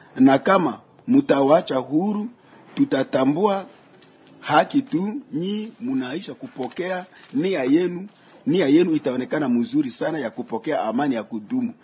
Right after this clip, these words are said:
Na ile alama na kitendo, kama ikitendewa vile, sisi pamoja na ulimwengu mzima tutapongeza uzuri wenu,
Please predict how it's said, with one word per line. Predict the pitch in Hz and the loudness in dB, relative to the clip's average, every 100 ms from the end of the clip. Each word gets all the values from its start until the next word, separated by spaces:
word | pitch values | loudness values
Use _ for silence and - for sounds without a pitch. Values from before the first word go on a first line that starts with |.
| - _ - - | -20 _ -16 -8
Na | 127 - | -6 -4
ile | 185 175 143 | -2 0 0
alama | 127 131 160 190 202 196 - - | 0 0 0 0 -2 -8 -12 -8
na | 123 123 | -6 -6
kitendo, | 135 - 165 185 185 185 _ _ _ _ _ - | -8 -6 -6 -6 -8 -12 _ _ _ _ _ -8
kama | 170 175 - | -4 -2 0
ikitendewa | 139 127 - 131 135 160 160 117 | -2 -4 -8 -4 -2 -2 -2 -4
vile, | 110 165 190 196 208 _ _ _ _ | -8 -8 -8 -8 -10 _ _ _ _
sisi | - - 185 - 196 196 - | -18 -10 -10 -10 -12 -12 -8
pamoja | 123 127 165 185 180 | -4 -4 -4 -4 -4
na | 180 180 - | -4 -6 -2
ulimwengu | 131 135 139 135 147 180 139 | -2 0 -2 2 2 2 0
mzima | 131 120 127 175 185 185 - - - _ | 0 -2 -4 -4 -2 -4 -10 -20 -20 _
tutapongeza | - - - - 127 127 156 170 147 147 - | 2 4 4 2 2 4 4 2 0 -6 -2
uzuri | 120 113 147 139 117 | -2 0 -2 0 0
wenu, | 131 147 123 | 4 2 2